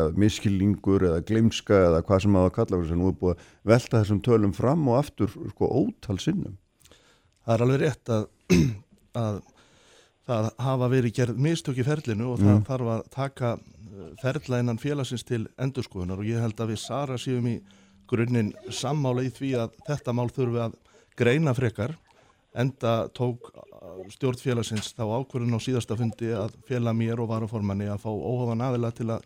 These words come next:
Speaker 2: gera úttekt á
Speaker 1: Mhm.
Speaker 2: starfsemi
Speaker 1: En,
Speaker 2: félagsins.
Speaker 1: en eina úttektina?
Speaker 2: Já, í raun og veru myndi maður nú þá halda að, að sú vinna í fortíðinni sem að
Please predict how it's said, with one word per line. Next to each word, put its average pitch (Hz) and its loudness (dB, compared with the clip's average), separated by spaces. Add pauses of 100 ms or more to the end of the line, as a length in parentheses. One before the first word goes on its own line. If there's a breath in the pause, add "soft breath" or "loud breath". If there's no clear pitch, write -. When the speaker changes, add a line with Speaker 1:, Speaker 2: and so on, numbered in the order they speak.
Speaker 2:
gera 113 -6
úttekt - -8
á 113 -2
Speaker 1:
Mhm. 104 6
Speaker 2:
starfsemi 117 0
Speaker 1:
En, 107 -2
Speaker 2:
félagsins. 113 4
Speaker 1:
en 123 4
eina 107 4
úttektina? 120 0 (600 loud breath)
Speaker 2:
Já, 113 4
í 120 6
raun 143 4
og 160 2
veru 160 4
myndi 165 4
maður 165 4
nú 156 2
þá 151 2
halda 151 2 (140)
að, 127 -4
að 135 0
sú 131 0
vinna 147 4
í 131 0
fortíðinni 123 2
sem 127 0
að 110 0